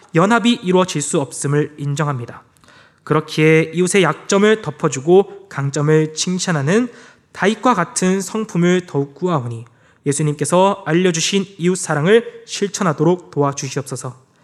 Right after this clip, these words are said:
그렇게 믿음으로 노력할 때 신명기 이십팔 장의 말씀과 같이 연약함 가운데 순종하여 하늘의 하나님께서 허락하시는 복과 저희의 행함 있는 믿음이 만나 하나님께서 주시는 복을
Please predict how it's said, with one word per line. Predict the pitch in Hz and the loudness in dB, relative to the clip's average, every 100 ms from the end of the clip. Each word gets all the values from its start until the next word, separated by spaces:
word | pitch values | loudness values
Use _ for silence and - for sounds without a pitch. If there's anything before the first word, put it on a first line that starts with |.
| _ - - _ _ | _ -20 -20 _ _
그렇게 | - 185 185 196 190 196 | -2 0 0 2 2 2
믿음으로 | 147 180 233 233 247 | 0 -2 2 6 6
노력할 | 175 165 196 - 185 180 - | 6 4 2 0 -4 -4 -6
때 | 117 120 | -12 -12
신명기 | - - 165 156 151 170 | -16 -6 -2 -2 0 0
이십팔 | 170 - - 208 | -2 -4 -4 -2
장의 | 208 214 | 0 0
말씀과 | 160 151 - 190 180 | 0 -2 -4 -4 -4
같이 | 131 123 - - 117 - - - _ - | -6 -10 -8 -6 -6 -14 -20 -20 _ -4
연약함 | 147 156 - 165 165 160 | -2 -2 -2 0 0 -4
가운데 | - 156 190 190 202 | -4 0 0 2 2
순종하여 | 208 - 202 196 151 135 240 - - - - | 0 -6 -4 -2 -2 0 -2 -4 -16 -20 -2
하늘의 | 220 226 233 240 | 4 6 6 2
하나님께서 | 233 214 208 185 180 196 | 0 0 0 -2 0 0
허락하시는 | 202 165 170 147 - 165 175 | 0 -2 -4 -6 -2 0 0
복과 | 165 127 - _ 139 123 123 _ _ - | -2 -10 -12 _ -6 -6 -8 _ _ -8
저희의 | 139 143 151 | -2 0 0
행함 | 160 180 175 | 0 -2 0
있는 | 160 180 202 160 | 0 0 0 -2
믿음이 | 208 262 269 | -2 0 0
만나 | 147 143 127 - _ _ _ | 0 -4 -6 -10 _ _ _
하나님께서 | 180 180 170 175 196 | 0 0 0 -2 -2
주시는 | 160 - 160 175 | -2 -2 0 0
복을 | 170 135 131 202 240 - | -2 -4 2 2 2 -2